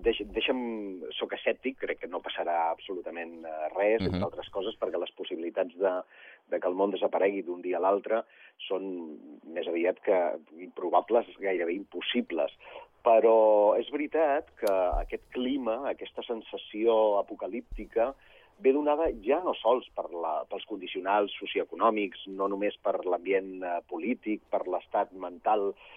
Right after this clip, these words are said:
Speaker 1: de la majoria de, de pobles del planeta Terra, sinó, eh, també perquè els mitjans de comunicació, específicament als Estats Units, National Geographic,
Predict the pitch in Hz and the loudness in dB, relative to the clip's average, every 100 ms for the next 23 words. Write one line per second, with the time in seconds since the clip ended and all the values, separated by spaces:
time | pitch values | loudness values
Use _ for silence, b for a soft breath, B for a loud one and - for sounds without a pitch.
0 | - 107 98 92 92 95 98 107 104 95 | -8 0 0 0 -4 -6 -4 2 2 4
1 | 92 90 90 b b _ _ 95 87 117 | 0 0 -4 b b _ _ -6 -2 0
2 | 107 98 92 82 90 87 87 - 90 101 | 0 0 -6 -6 -6 -4 -6 -6 -4 -2
3 | 104 113 120 107 120 b b b - - | -2 2 2 2 -2 b b b -20 -8
4 | 120 117 120 117 - 120 - 113 127 151 | -2 4 4 4 2 -4 -6 -2 -2 -2
5 | 175 - 120 110 101 92 92 - 151 151 | -6 -6 -2 0 -2 -6 -14 -10 -6 -6
6 | 131 113 - - 147 - 98 139 139 - | -6 -8 -8 -4 -4 -2 -8 -8 -8 -4
7 | 135 139 110 b b - - 87 - 104 | -2 -2 -4 b b -6 -6 -6 -4 -4
8 | 104 117 123 - 92 101 - 113 101 104 | -2 -2 -4 -6 -8 -6 -2 -2 -2 0
9 | 98 - - 123 | -2 -4 -6 -8